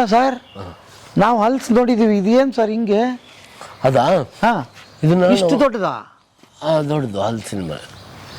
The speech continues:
Speaker 2: ದೊಡ್ಡದೆ ಅಲ್ವಾ?
Speaker 1: ಇಷ್ಟು ನಾನ್ ಫಸ್ಟ್ ನೋಡ್ತಾ ಇರೋದು, ಈ ಫಸ್ಟ್ ಟೈಮ್ ಇಷ್ಟು ದೊಡ್ಡದು ಆಲದ ಮ-, ಹಲಸಿನ ಮರ ಎಲ್ಲಿರ್ತದೆ?
Speaker 2: ಇರುತ್ತೆ ಸರ್, ಇರುತ್ತೆ.
Speaker 1: ಹೌದಾ? ಅಯ್ಯೋ, ಕಾಯಿ ಕ-, ಬ-, ಬಿಡುತ್ತಾ?
Speaker 2: ಹ್ಮ್, ಇರುತ್ತೆ, ಇರುತ್ತೆ.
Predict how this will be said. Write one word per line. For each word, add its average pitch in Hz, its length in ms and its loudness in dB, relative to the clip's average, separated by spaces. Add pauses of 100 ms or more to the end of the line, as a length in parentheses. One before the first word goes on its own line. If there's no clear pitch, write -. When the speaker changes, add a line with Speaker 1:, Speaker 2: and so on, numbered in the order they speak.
(240)
Speaker 2:
ದೊಡ್ಡದೆ 196 300 2
ಅಲ್ವಾ? 67 320 -4 (800)
Speaker 1:
ಇಷ್ಟು 240 220 0
ನಾನ್ 233 260 2
ಫಸ್ಟ್ - 360 -2
ನೋಡ್ತಾ 294 260 2
ಇರೋದು, 254 160 0
ಈ 214 120 -4
ಫಸ್ಟ್ 202 280 -4
ಟೈಮ್ 254 280 -2
ಇಷ್ಟು 208 240 -12
ದೊಡ್ಡದು 247 240 0
ಆಲದ 220 200 -2
ಮ-, 185 440 -2
ಹಲಸಿನ 190 300 -4
ಮರ 190 100 0
ಎಲ್ಲಿರ್ತದೆ? 135 680 -4 (340)
Speaker 2:
ಇರುತ್ತೆ 190 260 -2
ಸರ್, 60 360 -16
ಇರುತ್ತೆ. - 380 -16 (220)
Speaker 1:
ಹೌದಾ? 165 400 0 (920)
ಅಯ್ಯೋ, 240 320 6 (520)
ಕಾಯಿ 269 520 2
ಕ-, 247 60 2
ಬ-, 202 580 2
ಬಿಡುತ್ತಾ? 208 320 -2
Speaker 2:
ಹ್ಮ್, 156 460 -10
ಇರುತ್ತೆ, 80 300 -16
ಇರುತ್ತೆ. - 300 -20